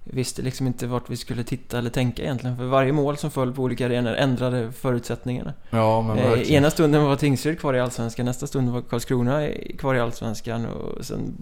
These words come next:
Speaker 1: vände det fram och tillbaka.
Speaker 2: Mm.
Speaker 1: Eh, hade ni någon koll på den andra matchen medans ni själva spelade?
Speaker 2: Nej, det hade vi inte. Utan, eh, det enda vi fick ifrån båset var liksom att, eh,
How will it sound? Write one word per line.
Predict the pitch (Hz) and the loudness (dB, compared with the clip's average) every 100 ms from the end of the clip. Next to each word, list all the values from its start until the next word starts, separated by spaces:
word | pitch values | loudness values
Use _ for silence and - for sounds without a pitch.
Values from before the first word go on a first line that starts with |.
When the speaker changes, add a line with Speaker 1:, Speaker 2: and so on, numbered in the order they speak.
| - | -10
Speaker 1:
vände | 127 131 123 | -2 0 2
det | 123 | 0
fram | 120 123 | -2 -4
och | 120 | -4
tillbaka. | 117 117 - 123 - - - | -6 -6 -6 -10 -10 -10 -4
Speaker 2:
Mm. | 98 95 92 | -2 0 0
Speaker 1:
Eh, | 117 117 | 0 -2
hade | 123 123 | 0 2
ni | 123 147 | 4 4
någon | 170 | 0
koll | 131 117 | 0 -2
på | - 117 113 120 - - | 0 -2 -2 -4 -8 -12
den | - 123 127 | -10 0 2
andra | 123 139 | 2 2
matchen | 139 - 117 | 0 -2 -2
medans | 117 113 - - | -2 -4 -6 -8
ni | 127 | -4
själva | 117 - | -4 -6
spelade? | - 117 113 156 - - - - - - - | -2 -2 0 -4 -8 -12 -14 -14 -14 -16 -4
Speaker 2:
Nej, | 107 90 98 - - - - - - - - | -2 0 -4 -10 -18 -20 -20 -18 -16 -14 -10
det | 104 | -4
hade | 98 92 | -2 -2
vi | 92 | -6
inte. | 92 - - | -8 -12 -8
Utan, | 101 101 98 98 | -6 -2 -2 0
eh, | |
det | 98 101 | -2 -2
enda | 98 87 | -2 -2
vi | 92 | -4
fick | - 98 - | -4 -4 -4
ifrån | 87 92 90 | -6 -4 -2
båset | 92 92 90 92 | -2 -4 -8 -6
var | 90 87 | -4 -4
liksom | 90 - 95 | -8 -10 -8
att, | 95 - - | -8 -10 -10
eh, | 101 50 50 - | -8 -6 -6 -8